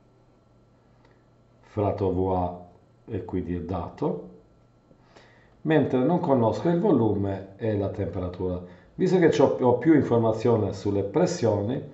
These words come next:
applico la, l'equazione della diabatica, della diabatica B C, quindi B C è una diabatica e quindi l'equazione della ba-, della diabatica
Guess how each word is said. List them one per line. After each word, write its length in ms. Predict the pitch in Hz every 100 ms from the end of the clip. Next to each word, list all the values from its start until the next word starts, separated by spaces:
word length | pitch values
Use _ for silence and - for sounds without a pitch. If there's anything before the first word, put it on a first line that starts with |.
| - - - -
applico 800 | 127 127 - 113 - 127 - -
la, 560 | 110 110 110 92 - -
l'equazione 720 | 104 104 107 - 120 104 98
della 240 | 92 98
diabatica, 840 | 107 196 135 101 - 113 127 127 - - - _
della 240 | 117 151 117
diabatica 680 | 104 85 92 85 90 90
B 320 | 87 85 98
C, 420 | 92 - - 90 - - -
quindi 220 | 104 90 98
B 260 | 95 110
C 480 | 110 - 101 95 - - - _ _ _ _ _ _ _ _
è 100 | -
una 240 | 98 92 90
diabatica 1040 | 95 131 107 92 85 101 107 123 - -
e 160 | 185 -
quindi 400 | 101 92 87 92
l'equazione 540 | 92 98 - - -
della 180 | 92 107
ba-, 160 | 139
della 300 | 156 139 147
diabatica 680 | 175 190 117 - 101 95 98